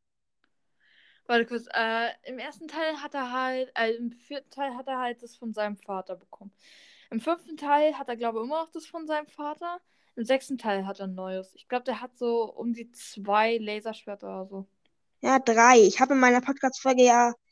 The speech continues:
Speaker 2: das war auch irgend so ein Comic, den, ja, ich wollte erst einen Star Wars
Speaker 1: Mhm.
Speaker 2: Comic lesen.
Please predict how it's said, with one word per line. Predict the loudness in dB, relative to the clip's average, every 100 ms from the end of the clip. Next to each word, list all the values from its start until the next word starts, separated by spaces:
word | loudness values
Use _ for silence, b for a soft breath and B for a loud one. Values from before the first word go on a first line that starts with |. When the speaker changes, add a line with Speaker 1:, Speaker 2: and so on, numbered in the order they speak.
| _ _ _ -4
Speaker 2:
das | 6
war | 8 8
auch | 6
irgend | 6 8
so | 6
ein | 4
Comic, | 4 6 6 6
den, | 2 2 2 0 0 0
ja, | 2 2
ich | 2 2
wollte | 6 8
erst | 6 4
einen | 4
Star | 8 10
Wars | 8
Speaker 1:
Mhm. | 4
Speaker 2:
Comic | 2 2
lesen. | 4 4 4 2